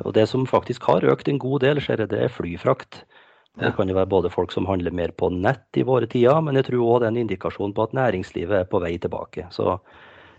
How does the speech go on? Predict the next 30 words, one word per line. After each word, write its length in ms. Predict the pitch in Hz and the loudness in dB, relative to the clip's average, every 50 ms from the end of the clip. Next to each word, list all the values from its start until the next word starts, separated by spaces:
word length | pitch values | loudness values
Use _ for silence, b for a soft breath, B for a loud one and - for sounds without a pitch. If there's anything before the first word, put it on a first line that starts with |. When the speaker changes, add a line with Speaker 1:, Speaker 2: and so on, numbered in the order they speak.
| B B - | B B -8
Speaker 1:
eh, 260 | 123 113 107 104 104 | -6 -4 -2 -2 -2
de 100 | 98 107 110 | 0 -2 0
siste 260 | - 123 117 - - 127 | 0 0 0 0 -2 0
par 160 | - 127 117 | 4 4 6
årene 260 | 113 98 85 90 95 92 | 6 6 6 4 2 2
så 100 | - 110 | 2 2
har 80 | 98 | 2
vi 80 | 92 95 | 2 2
hatt 140 | 95 92 92 | 0 0 0
en 100 | 98 98 | -2 0
veldig 320 | 95 104 104 101 101 107 | 0 0 0 0 -2 -4
fin 200 | - - 95 98 | -2 -2 -2 -2
økning 400 | 104 101 92 95 - 90 92 95 | 0 -2 -4 -4 -6 -8 -6 -6
i 40 | 98 | -6
flyfrakt 1200 | 98 - - 92 87 85 85 87 87 87 90 87 90 90 90 90 - - 107 123 127 - - - - | -6 -6 -8 -8 -8 -6 -6 -6 -6 -6 -4 -4 -6 -6 -8 -8 -2 0 0 0 0 -2 -10 -18 -10
til 200 | - - 110 104 104 | -2 2 4 4 4
og 80 | 107 | 4
fra 340 | - 113 107 104 104 104 101 B B B B B B B B B B B B - | 4 6 6 6 6 6 2 B B B B B B B B B B B B 4
Røros. 560 | 123 127 135 170 202 185 - - - - - - | 6 6 6 6 2 0 -2 -8 -10 -12 -12 -8
Næringslivet 680 | - 131 139 135 120 110 104 - 107 107 110 131 135 135 | -4 0 2 2 2 2 0 0 -2 0 2 2 2 0
ønsker 240 | 123 - - - | -2 -2 -2 0
jo 140 | 107 120 131 | 2 4 4
rask 360 | 117 117 120 - - - - | 4 4 2 0 -6 -8 -2
og 140 | - 117 110 | 0 2 2
effektiv 400 | 107 - - - - - 107 101 | 0 0 -4 -8 -4 -4 -4 0
transport 540 | 104 123 117 110 104 - - 104 110 110 - | 2 2 2 2 0 -2 -4 -4 -4 -2 2
av 180 | 113 110 107 104 | 2 2 2 4
varer 480 | 110 113 110 104 90 92 98 101 104 | 4 4 6 4 4 2 0 0 0
og 180 | 104 107 107 101 | -2 -4 -2 0
deler. 460 | 110 110 104 95 101 123 156 160 151 | 0 0 2 2 0 -2 -2 -4 -6